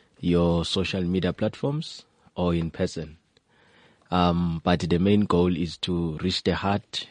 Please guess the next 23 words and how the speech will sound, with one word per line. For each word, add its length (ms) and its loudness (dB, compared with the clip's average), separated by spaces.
and 200 0
also 500 0
instill 440 0
some 260 0
life 280 4
in 100 2
a 60 2
person. 480 -6
That's 200 0
what 160 4
we 120 0
do 240 -4
daily, 640 4
um, 680 -2
as 200 -2
I 140 6
represent 760 -4
a 80 -10
company 460 -4
called 400 0
B 240 4
M 280 -2
N 280 2